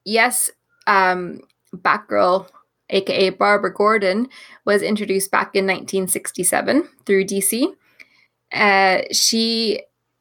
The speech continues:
has been featured on and off, and this is her first solo appearance, her very first, like, comic book directly about her. So basically,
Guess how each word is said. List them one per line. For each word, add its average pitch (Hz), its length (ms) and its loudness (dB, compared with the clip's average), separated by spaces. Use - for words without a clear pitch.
has 214 340 2
been 214 200 2
featured 220 520 0
on 208 320 2
and 196 200 0
off, 220 400 0
and 208 160 2
this 214 200 -2
is 214 260 0
her 208 500 2
first 262 600 0
solo 180 640 2
appearance, - 640 -2
her 202 80 0
very 254 260 2
first, 220 520 -2
like, - 260 -4
comic 190 320 -2
book - 260 -2
directly 190 580 -2
about 185 260 2
her. - 260 -6
So 226 340 0
basically, 208 1000 2